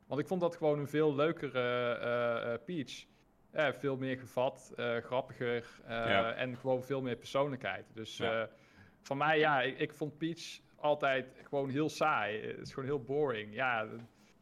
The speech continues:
Speaker 1: zelfs in Smash Bros, waarin ze, eh, meevecht, ja, dan maakt ze nog steeds dezelfde geluidjes als in Mario Party en, eh, Mario vierenzestig. Er zit niet echt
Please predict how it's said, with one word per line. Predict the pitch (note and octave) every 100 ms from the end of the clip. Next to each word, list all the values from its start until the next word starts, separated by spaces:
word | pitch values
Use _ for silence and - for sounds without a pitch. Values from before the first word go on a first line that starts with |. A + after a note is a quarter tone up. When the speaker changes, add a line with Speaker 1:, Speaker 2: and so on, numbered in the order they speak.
| _
Speaker 1:
zelfs | - C#3+ D3 C3
in | C#3
Smash | - D3+ D#3
Bros, | - B2 A2+
waarin | B2+ B2+ C3+
ze, | C3 A#2+ B2 A#2+
eh, | A#2+
meevecht, | A#2+ C3 D3 A#2 G#2+ -
ja, | G#2+ A2+
dan | A2+
maakt | A#2 -
ze | C3+
nog | -
steeds | C3+ C3+ -
dezelfde | B2 B2+ C3 B2+
geluidjes | C3 B2+ C3+ C3+ B2+
als | - C3 C3
in | B2+
Mario | B2 C#3 C3
Party | B2+ A#2+ A#2+ A#2+ A#2+ A#2+
en, | A#2+ A#2+ B2 B2
eh, | B2
Mario | B2 B2 A#2+
vierenzestig. | A#2+ B2 A#2 C#3+ C3+ - G#2
Er | G#2
zit | - B2+
niet | C#3+ C3+
echt | B2+ B2+ -